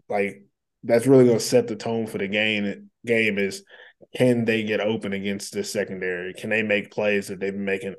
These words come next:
all year against this team? We, we've said it before, like, they're the, the, probably the best offense in the league, most consistent when it comes to getting plays and getting yards and scoring,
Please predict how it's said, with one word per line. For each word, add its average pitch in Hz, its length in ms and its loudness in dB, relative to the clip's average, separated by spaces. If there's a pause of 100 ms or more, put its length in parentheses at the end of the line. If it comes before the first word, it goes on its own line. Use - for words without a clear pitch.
all 98 320 0
year 95 560 -6
against 95 300 -6
this 101 180 -4
team? 95 400 -8 (480)
We, 110 340 -6
we've 123 160 4
said 127 180 8
it 110 80 4
before, 123 340 4
like, 101 260 0
they're 110 260 -2
the, 101 120 -4 (160)
the, 101 280 -6 (140)
probably 117 280 6
the 98 120 2
best 101 340 0
offense 104 480 -4
in 101 80 -8
the 95 80 -6
league, 123 520 4
most 107 220 -6
consistent 110 720 -4
when 104 120 -4
it 101 100 -4
comes 107 280 -8
to 104 80 -8
getting 98 300 -6
plays 110 560 0
and 95 180 -10
getting 101 200 -6
yards 107 460 2
and 107 380 -4
scoring, 104 680 -2